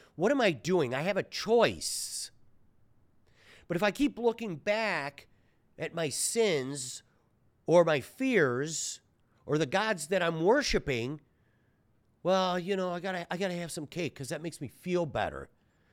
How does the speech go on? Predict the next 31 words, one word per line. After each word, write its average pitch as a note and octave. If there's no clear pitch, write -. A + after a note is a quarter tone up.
It's D3
not A3
good G3
for F#3
your D#3
health. G#3
It's -
not G#3
what D3+
God F#3+
wants. E3
We G3+
say, G3
"How F#3
do G#3+
you G#3
know G3
that D#3
God D3
doesn't C3
want C3
that?" G#2
Because G#3
God A#3+
knows A#3+
that F#3
that's A3
gonna G3
make F#3
you F#3
sick, D#3+